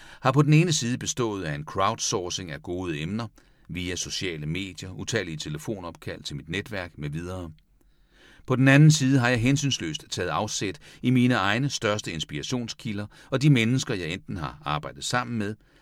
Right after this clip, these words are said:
deler et værdifællesskab med, eller ved i den grad udlever de ting, de taler om.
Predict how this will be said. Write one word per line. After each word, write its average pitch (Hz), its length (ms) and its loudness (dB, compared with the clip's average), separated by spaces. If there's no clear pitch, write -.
deler 104 220 0
et 76 100 -4
værdifællesskab 110 800 -4
med, 98 220 -6
eller 131 280 4
ved 120 280 0
i 110 140 -8
den 113 220 -2
grad 92 280 -4
udlever 101 440 0
de 87 120 -12
ting, 85 300 -8
de - 60 -14
taler 87 340 -6
om. 69 220 -12